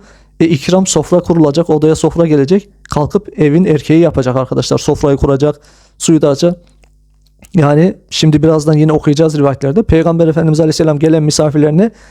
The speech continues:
kendi hizmet ederdi. Oradan birkaç sahabe derdi ki, "Gelelim, yardımcı olalım, burada kalalım. Efendim, işte misafirleriniz gelmiş, ülke dışından, şehir dışından sizi ziyarete, elçiler geliyor, diplomatlar geliyor, o zamanki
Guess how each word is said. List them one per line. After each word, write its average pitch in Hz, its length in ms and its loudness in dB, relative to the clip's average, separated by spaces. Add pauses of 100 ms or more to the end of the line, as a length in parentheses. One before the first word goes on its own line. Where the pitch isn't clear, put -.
(260)
kendi 156 360 2
hizmet 160 320 2
ederdi. 135 420 -2 (380)
Oradan 160 300 0
birkaç 160 240 -2
sahabe 156 340 0
derdi 185 220 0
ki, 151 120 -8
"Gelelim, 160 440 2
yardımcı 147 460 0
olalım, 156 300 0
burada 147 240 0
kalalım. 156 460 0 (140)
Efendim, 151 440 -2 (380)
işte - 180 -2
misafirleriniz 151 720 0
gelmiş, 151 540 -2 (420)
ülke 147 300 0
dışından, 143 360 -2
şehir 139 360 0
dışından 151 420 0 (360)
sizi 151 300 0
ziyarete, 147 640 0
elçiler 156 440 0
geliyor, 151 360 0
diplomatlar 151 560 -2
geliyor, 147 300 0
o 143 40 2
zamanki 131 440 -4